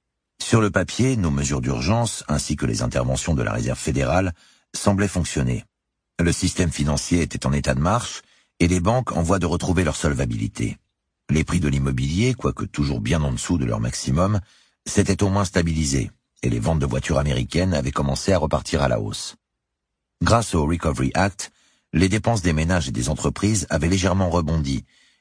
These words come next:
et les collectivités locales avaient ralenti, mais pas encore cessé, les licenciements dans l'éducation,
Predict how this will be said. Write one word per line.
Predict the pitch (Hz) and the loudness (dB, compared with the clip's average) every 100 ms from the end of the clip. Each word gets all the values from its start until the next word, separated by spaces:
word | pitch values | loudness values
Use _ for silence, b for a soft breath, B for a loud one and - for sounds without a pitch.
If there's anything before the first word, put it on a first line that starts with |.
| b - | b 0
et | 82 | 0
les | 78 | 2
collectivités | 90 87 - 78 69 76 | 0 0 -2 -2 0 0
locales | 73 71 113 127 | -2 0 2 2
avaient | 82 67 69 | 0 -2 -2
ralenti, | - 73 73 - 110 117 - | 0 0 -2 -2 0 0 0
mais | - | -6
pas | - 69 | -2 -2
encore | 64 67 78 | 0 -2 -4
cessé, | - 78 - 104 117 113 _ | -2 -2 0 0 0 -4 _
les | - | 0
licenciements | 80 85 85 - 78 90 113 | 0 0 -2 -2 0 2 2
dans | 76 | 0
l'éducation, | 57 58 - 67 - - 101 120 | -2 -4 -2 -2 -2 0 2 2